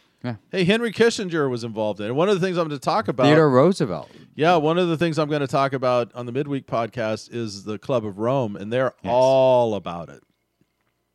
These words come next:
Speaker 2: So that's what's coming up.
Speaker 1: So,
Speaker 2: And,
Speaker 1: uh,
Speaker 2: uh,
Speaker 1: so I do listen to you, what you guys say. Please send me more messages.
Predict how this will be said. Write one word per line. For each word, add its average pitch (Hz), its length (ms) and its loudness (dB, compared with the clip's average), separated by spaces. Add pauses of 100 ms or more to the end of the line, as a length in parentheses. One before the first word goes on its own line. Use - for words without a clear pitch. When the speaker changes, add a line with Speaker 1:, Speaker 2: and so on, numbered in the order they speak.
(340)
Speaker 2:
So 101 400 -10 (640)
that's 131 280 -2
what's 135 160 -4
coming 123 260 -6
up. 117 180 -4 (200)
Speaker 1:
So, 180 120 0
Speaker 2:
And, 185 420 2
Speaker 1:
uh, - 40 -4
Speaker 2:
uh, 170 260 4
Speaker 1:
so 135 100 6
I 127 140 4
do 147 380 0
listen 127 340 -2
to 123 40 -2
you, 120 120 0
what 117 140 2
you 113 80 -2
guys 110 200 0
say. 107 240 0
Please 131 380 -2
send 117 180 -2
me 113 60 -2
more 110 180 0
messages. 98 580 -4